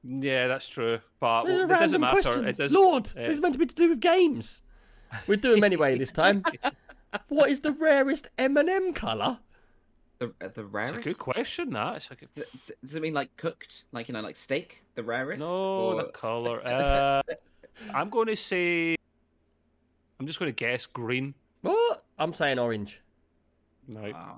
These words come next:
Speaker 3: I'm gonna go red.
Speaker 2: Because orange is the best flavour.
Speaker 1: Red.
Speaker 2: Surely, if the best flavour, it's gotta be the rarest.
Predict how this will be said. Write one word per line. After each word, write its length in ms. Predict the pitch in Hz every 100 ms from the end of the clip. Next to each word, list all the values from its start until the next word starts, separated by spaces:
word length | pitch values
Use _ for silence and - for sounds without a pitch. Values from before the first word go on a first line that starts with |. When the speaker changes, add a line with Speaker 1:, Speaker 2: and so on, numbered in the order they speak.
| -
Speaker 3:
I'm 380 | 95 95 110 101
gonna 140 | 98
go 100 | 90
red. 380 | 92 92 92 - _ -
Speaker 2:
Because 220 | 196 226
orange 240 | 254 254 208
is 80 |
the 80 | 214
best 240 | 208 196 -
flavour. 360 | 202 220 165
Speaker 1:
Red. 80 | 120
Speaker 2:
Surely, 240 | 196 202
if 80 | 175
the 120 | 147
best 240 | 160 196 -
flavour, 300 | 175 196 151
it's 100 | 117
gotta 120 | 139
be 60 | 147
the 80 | 123
rarest. 540 | 156 147 92 - -